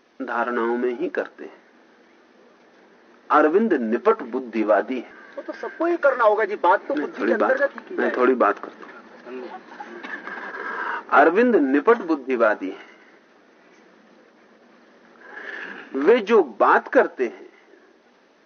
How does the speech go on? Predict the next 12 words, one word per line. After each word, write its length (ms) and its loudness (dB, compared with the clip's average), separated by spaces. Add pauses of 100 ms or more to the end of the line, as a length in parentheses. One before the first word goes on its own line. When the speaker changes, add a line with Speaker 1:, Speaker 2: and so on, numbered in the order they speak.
(380)
Speaker 1:
जिन 240 4
शब्दों, 540 0
जिन 320 0
धारणाओं 540 2
की 160 -2
वे 160 0
चर्चा 380 0
करते 340 -4
हैं, 200 -12 (580)
वे 160 6
सब 420 -4
धारणाएं 640 0